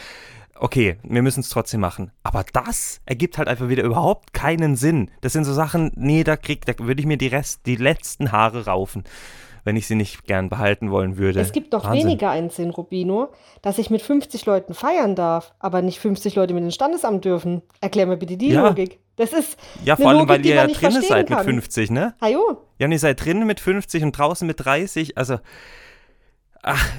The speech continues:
Speaker 1: wa-, wir schieben's, glaub ich, mal darauf, die Politiker, die das entscheiden, die sind überfordert und das ja auch
Speaker 2: Ja.
Speaker 1: zu Recht. Also ich meine, es ist eine überfordernde Situation.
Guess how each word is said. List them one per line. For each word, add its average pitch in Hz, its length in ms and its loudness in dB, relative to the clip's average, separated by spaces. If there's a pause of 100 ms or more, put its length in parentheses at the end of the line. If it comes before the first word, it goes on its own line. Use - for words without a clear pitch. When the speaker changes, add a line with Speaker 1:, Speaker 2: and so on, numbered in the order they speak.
Speaker 1:
wa-, 131 180 -2 (540)
wir 147 200 -4
schieben's, 196 300 0
glaub 131 140 2
ich, 127 60 0
mal 113 100 0
darauf, 160 560 2
die 135 120 -8
Politiker, 147 720 -2
die 131 140 -4
das 117 160 -2
entscheiden, 131 800 -2 (200)
die 117 80 -4
sind 127 220 0
überfordert 117 680 0
und 113 120 -4
das 110 140 -4
ja 101 100 0
auch 98 80 0
Speaker 2:
Ja. 107 80 0
Speaker 1:
zu 107 120 -2
Recht. 87 380 -10
Also 107 160 -2
ich 110 100 -6
meine, 113 220 0
es 107 80 -8
ist 110 120 -6
eine 123 80 0
überfordernde 104 640 0
Situation. 143 680 -2